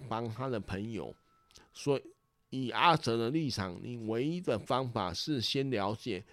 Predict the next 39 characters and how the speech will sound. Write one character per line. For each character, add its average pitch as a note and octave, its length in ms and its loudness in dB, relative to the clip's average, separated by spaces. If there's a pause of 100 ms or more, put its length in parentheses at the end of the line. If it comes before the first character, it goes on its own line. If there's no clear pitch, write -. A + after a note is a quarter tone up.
(260)
他 D#3 260 4
在 D#3 260 6
想 A2+ 360 0
什 G#2+ 240 -4
么 F#2+ 340 -2
啦， E2+ 180 -4 (600)
接 E3 340 4
纳 D#3 320 6
他 C3 320 2
的 A2 180 2 (120)
各 D#3+ 200 8
种 F2+ 320 -4
想 G#2 300 -4 (100)
法。 F#2 300 0 (480)
我 A2+ 160 -2
说 D3+ 240 4
接 D3+ 280 0
纳 D3 280 4 (220)
各 D3 180 8
种 F#2+ 220 -2
想 G#2+ 200 -2
法， G2+ 200 2
包 B2 220 2
括 A#2+ 260 4 (200)
非 C#3 220 2
道 A#2 280 4
德 F#2+ 200 -2
的 F#2 140 -2
想 G2 300 -4
法 C2 240 -4
哦， C#2+ 180 -6 (380)
各 E3+ 160 8
种 G2+ 340 -2 (420)
不 - 60 -4
要 C#3+ 240 8
以 A2 100 2
道 C#3 240 4
德 G#2+ 160 2
判 C3 220 2